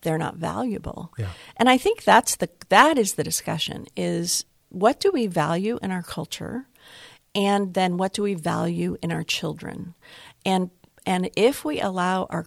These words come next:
Speaker 1: culture to define what it, to define what is valuable, then our children are gonna be defined by our culture. Instead of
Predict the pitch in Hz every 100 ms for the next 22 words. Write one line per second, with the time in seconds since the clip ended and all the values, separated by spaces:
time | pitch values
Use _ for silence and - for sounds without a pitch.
0 | - - - 269 269 - - - 196 -
1 | - 180 170 165 156 175 196 240 262 285
2 | _ - 185 180 - - 170 175 - 202
3 | 220 208 - 175 165 170 170 - - -
4 | - - 175 _ - - - - - 185
5 | 180 185 190 185 - 180 170 - - 285
6 | 220 180 160 - 175 170 170 170 165 165
7 | 175 _ 170 175 - 180 180 170 170 156
8 | 139 147 - - - - - 185 _ 190
9 | 190 - 240 262 254 208